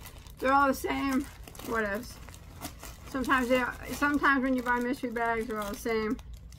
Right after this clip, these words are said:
Sometimes they're different. You never know what you're gonna get with a mystery bag. All right, let's see what we got here. First off, we got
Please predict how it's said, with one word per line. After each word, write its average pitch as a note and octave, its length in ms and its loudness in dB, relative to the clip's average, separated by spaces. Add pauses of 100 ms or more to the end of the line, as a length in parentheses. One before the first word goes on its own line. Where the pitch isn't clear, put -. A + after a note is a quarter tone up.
(480)
Sometimes G#3 640 -2 (420)
they're - 120 -6
different. - 400 -6 (1200)
You A#3 80 -8
never G#3+ 240 0
know B3 300 -4 (160)
what A3+ 160 -4
you're A#3+ 80 2
gonna A3 180 4
get G#3+ 160 4
with G#3+ 140 -4
a - 20 0
mystery A3 300 0
bag. F3+ 320 -4 (1300)
All G#3 80 -2
right, A#3 460 2
let's G#3+ 140 -4
see A#3 160 2
what A3 100 2
we A3 120 4
got A3 240 2
here. G#3+ 200 2 (840)
First - 480 -2
off, C4 320 12
we A#3+ 140 2
got A#3+ 340 6